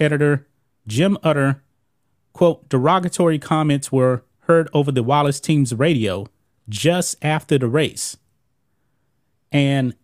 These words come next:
right here, this is, um, his tweet here. "nascar security is investigating a derogatory, uh, comments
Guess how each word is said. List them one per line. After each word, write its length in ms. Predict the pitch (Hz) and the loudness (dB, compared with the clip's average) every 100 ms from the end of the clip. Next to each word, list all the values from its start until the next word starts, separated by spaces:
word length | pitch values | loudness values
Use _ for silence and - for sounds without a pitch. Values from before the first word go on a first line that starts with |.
| _ _ _ | _ _ _
right 300 | 110 135 185 | -4 0 0
here, 420 | 180 160 139 135 - _ _ _ _ - | 0 0 2 0 -6 _ _ _ _ -6
this 340 | 117 147 - | 0 0 0
is, 140 | 143 | 0
um, 200 | 139 131 | 0 0
his 120 | 127 - | 0 -4
tweet 260 | - 143 | -2 -2
here. 340 | 127 123 120 - _ _ _ _ - | 0 -2 -2 -6 _ _ _ _ -2
"nascar 540 | 139 160 - 160 147 | 0 0 0 2 2
security 560 | - 143 165 151 143 139 | 0 -4 0 0 0 -2
is 140 | 123 | 0
investigating 840 | 120 113 143 - 127 113 101 87 - _ _ _ - | 0 0 0 -2 -4 -4 -4 -8 -14 _ _ _ -4
a 220 | 143 135 | 0 0
derogatory, 960 | 127 120 127 143 147 151 151 151 143 139 | -2 -2 0 0 0 -2 0 2 2 0
uh, 220 | 127 127 | 0 -2
comments 640 | 120 147 123 107 101 - | -2 -2 -2 -4 -8 -14